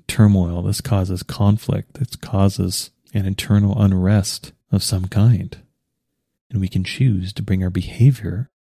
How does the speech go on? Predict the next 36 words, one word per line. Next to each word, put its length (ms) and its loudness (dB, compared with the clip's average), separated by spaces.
into 320 -2
alignment 680 0
with 160 -6
who 160 4
we 120 2
actually 440 -2
are. 340 -4
And 120 -10
a 20 -4
lot 200 0
of 60 -2
times, 320 -6
one 100 -2
of 60 -6
the 60 -4
best 340 -2
ways 220 2
to 140 -4
know 480 0
who 140 6
we 160 2
actually 440 0
are 240 2
is 120 -6
to 100 0
know 160 4
what 160 2
we 160 0
actually 400 0
want, 460 -4
know 200 0
what 100 4
actually 380 0
matters 360 0
to 120 -10
us. 260 -16